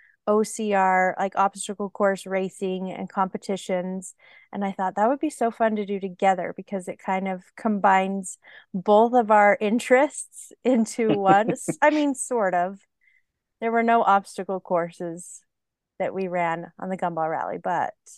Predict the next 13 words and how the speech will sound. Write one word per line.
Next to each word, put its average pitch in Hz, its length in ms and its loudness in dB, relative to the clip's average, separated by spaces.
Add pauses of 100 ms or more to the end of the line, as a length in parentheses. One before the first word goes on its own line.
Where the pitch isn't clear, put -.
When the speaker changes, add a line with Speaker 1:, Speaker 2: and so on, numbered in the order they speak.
(280)
Speaker 2:
No, 92 680 -4
but 98 200 -2 (200)
a - 40 0
lot 120 200 8
of 113 120 4
quick - 260 0
movement. 104 320 -2
I, 113 340 4
I - 20 4
will 127 260 4
say 110 380 2
that 95 200 -6
Dusty, 107 600 0